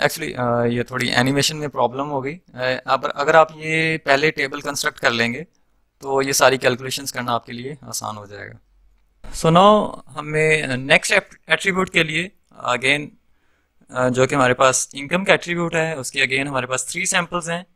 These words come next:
इसको, इसके subsets पहले हम लोग बनाएंगे जो कि low, medium, low, हाई, medium, हाई,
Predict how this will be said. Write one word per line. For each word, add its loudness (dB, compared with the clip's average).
इसको, 2
इसके -2
subsets 0
पहले 2
हम 0
लोग 0
बनाएंगे 2
जो -8
कि -6
low, 2
medium, -4
low, 0
हाई, 4
medium, 0
हाई, 0